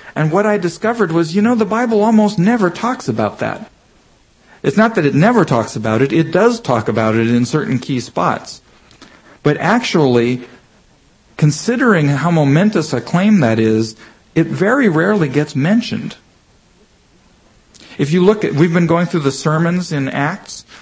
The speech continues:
One of the striking things in the sermons that Peter and Paul teach in Acts, when you look at it, is they don't proclaim the message that Jesus is God.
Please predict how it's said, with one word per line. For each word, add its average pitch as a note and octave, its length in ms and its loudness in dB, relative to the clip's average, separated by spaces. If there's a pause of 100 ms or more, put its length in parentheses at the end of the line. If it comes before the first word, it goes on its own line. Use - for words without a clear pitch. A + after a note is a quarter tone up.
(100)
One G#3 160 2
of B3+ 120 -2
the G#3 80 2
striking F#3 520 0
things A#2+ 520 0
in C3 180 0
the A#2+ 80 0
sermons A#2+ 600 -2
that - 160 -6
Peter E3 280 0
and B2 140 0
Paul D3 480 -2 (1200)
teach G3 400 -4
in B2 120 0
Acts, C#3 380 -2
when C3+ 120 0
you B2+ 100 0
look F#3 200 -2
at A2+ 80 0
it, A2 240 -4 (420)
is C3+ 440 2 (440)
they E3 260 2
don't F3 460 0
proclaim D#3+ 720 0
the A#2 60 2
message B2 520 0
that B2 180 -2
Jesus B2+ 560 -4
is B2+ 240 -4
God. D#3 480 -6